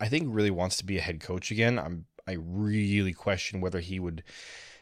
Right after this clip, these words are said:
accept a job as a defensive coordinator again.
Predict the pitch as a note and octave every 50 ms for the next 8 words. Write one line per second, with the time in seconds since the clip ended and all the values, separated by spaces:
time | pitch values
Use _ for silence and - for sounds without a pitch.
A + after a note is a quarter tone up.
0 | _ _ - F#2 - - - - - G2+ G2 F#2 - - G2 F#2+ F#2 F2 E2 F2+
1 | F#2+ F#2 F#2 F#2+ F#2 F2+ - - F2 F2 F2 E2+ E2 E2+ E2+ E2 D#2+ - - -
2 | F2 E2+ E2 D#2+ D#2+ D#2+ D#2+ D#2+ D#2 D#2 D#2+ - G#2+ F#2+ E2+ - D#2 - - -
3 | E2 E2 F2+ G2+ G#2+ A2+ A#2+ A#2 A#2+ C3 C3+ C#3 C#3+ C3+